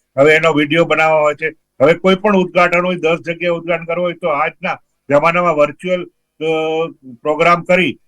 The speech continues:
અને એ સાયમલ્ટેનિયસલી પ્રોગ્રામ બનાવી દે છે. એટલે કે જેમ અત્યારે આપણે પણ વાતચીત કરી રહ્યા છે Zoom દ્વારા, એ જ રીતે લોકો એ ઉપયોગ કરી રહ્યા છે. તો એ બધી વસ્તુઓ હવે શક્ય બની છે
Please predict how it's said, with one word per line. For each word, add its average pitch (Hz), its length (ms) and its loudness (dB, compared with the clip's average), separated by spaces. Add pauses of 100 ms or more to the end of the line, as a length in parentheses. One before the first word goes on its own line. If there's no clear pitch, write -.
(140)
અને 160 240 -2
એ 165 100 0
સાયમલ્ટેનિયસલી 165 880 -4
પ્રોગ્રામ 147 420 0
બનાવી 147 320 -2
દે 143 160 -8
છે. 147 140 -10
એટલે - 460 -6
કે 151 120 0
જેમ 151 180 0
અત્યારે 156 400 2
આપણે 151 260 -2
પણ 156 160 -8
વાતચીત 156 440 -6
કરી 156 160 -6
રહ્યા 156 200 0
છે 151 160 -10 (340)
Zoom 170 240 -4
દ્વારા, 147 380 2 (280)
એ 202 160 2
જ 185 100 -4
રીતે 180 280 0
લોકો 165 240 -2
એ 160 80 -2
ઉપયોગ 165 300 -6
કરી 147 200 -2
રહ્યા 139 220 0
છે. 156 180 -10 (340)
તો 208 140 -2 (120)
એ 196 100 4
બધી 202 260 0
વસ્તુઓ 208 420 0
હવે 208 80 -2
શક્ય - 380 -4
બની 160 280 -4
છે 170 140 -10